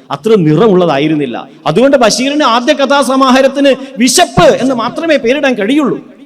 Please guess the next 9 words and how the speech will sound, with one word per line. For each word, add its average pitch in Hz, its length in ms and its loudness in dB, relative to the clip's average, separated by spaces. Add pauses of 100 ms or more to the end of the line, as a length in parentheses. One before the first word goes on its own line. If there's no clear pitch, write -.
(140)
അതിനപ്പുറം 226 420 0
എന്ത് 226 180 0
പേരിടും? 262 380 2 (760)
മനുഷ്യരെ 269 720 2 (240)
പലതായി 302 480 2
കാണുമ്പോൾ 302 540 0 (340)
നമ്മൾ 233 240 2
പരികൽപ്പനകൾ 285 720 2
സൃഷ്ടിച്ച് 269 760 2